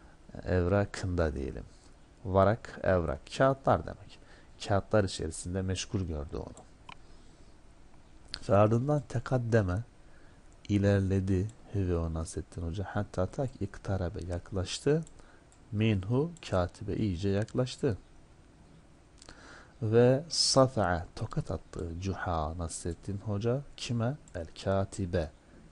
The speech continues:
Katibe, mef'ul bu. Saf'aten kaviyeten,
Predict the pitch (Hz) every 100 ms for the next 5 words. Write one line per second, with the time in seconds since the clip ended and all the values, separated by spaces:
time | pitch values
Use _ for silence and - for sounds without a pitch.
0 | - 170 127 - - - - 87 - 78
1 | 98 127 - - - - - - - -
2 | - - 127 127 107 110 - 135 127 113
3 | - 107 107 110 90 80 - 71